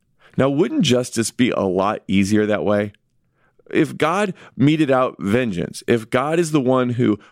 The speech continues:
punished people for their crimes, then we wouldn't have to have long trials. We wouldn't have the frustration of hung juries. There wouldn't be any innocent people on death row.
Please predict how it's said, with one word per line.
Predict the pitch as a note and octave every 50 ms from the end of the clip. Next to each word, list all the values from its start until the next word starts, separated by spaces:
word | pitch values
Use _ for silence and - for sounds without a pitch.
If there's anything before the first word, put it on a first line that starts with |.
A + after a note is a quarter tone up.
| _ -
punished | - - C3+ C#3 C#3 B2+ - - - -
people | - - A#2 G2+ - - F2 D2+ D#2+
for | - - A2 G#2+
their | G2 F#2+
crimes, | - - - B2 G#2+ F#2+ E2+ - - - - _ _ _ _ _ _
then | - A#2 C#3 D#3 D3+ C#3 -
we | - C3+ C3+
wouldn't | C#3 F3 G#3 A3 F#3
have | D3 D3+ D#3 -
to | - C#3+
have | C3 A#2
long | G#2 G2+ G#2 A2 A#2+ B2 B2+ C3 B2
trials. | - - A#2 G2+ G2+ G#2+ G#2 F2 C#2+ - - - - _ _ - - _
We | - A#2+ C3
wouldn't | C#3 D#3+ D#3 C3+ C#3
have | B2 B2+ B2+ B2 G#2+ - _ _ - -
the | - G#2+
frustration | - - A#2 G#2+ - - - A#2+ A#2+ B2+ A2+ - G#2+ F2+
of | E2+ E2 D2
hung | - - - A#2 A#2 A2 G2+
juries. | E2+ F#2 G2 F#2 F2+ D#2+ - - - - - _ _ _ _ _ - - -
There | - C#3+ C#3+
wouldn't | C#3 F3 F#3 - D3+
be | C3 D3+ D3+ - -
any | C3 C#3 C#3+ C#3
innocent | - - A#2+ C3+ C#3 C3 - - B2+ G#2+ -
people | - - B2+ B2 - G2 F#2 C#2+
on | - F2 G2 G2 G2+
death | F#2 A2 G#2+ G#2 - - -
row. | - G2 F#2+ F2 D#2 - - -